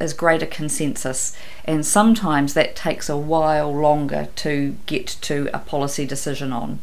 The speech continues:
Now, that, um, sometimes, some people will see that as a negative,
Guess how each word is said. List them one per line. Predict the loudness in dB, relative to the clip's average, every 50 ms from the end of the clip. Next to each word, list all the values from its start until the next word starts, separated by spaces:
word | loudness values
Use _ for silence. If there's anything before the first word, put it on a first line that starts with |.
| -6 -6 -6 -6 -6 -8 -8 -8 -8 -6
Now, | -4 -2 0 0 0 0 2
that, | 4 4 4 4 2 -2 -4 -4 -2 0
um, | 2 2 2 0 0 -2 -4 -4 -2
sometimes, | 0 2 2 2 2 2 2 2 2 2
some | 0 2 4
people | 4 2 2 2 0
will | 0 0
see | 0 0 2
that | 2 2 2
as | 2 0 0
a | -2
negative, | -2 -2 -2 0 0 0 0 -2 -2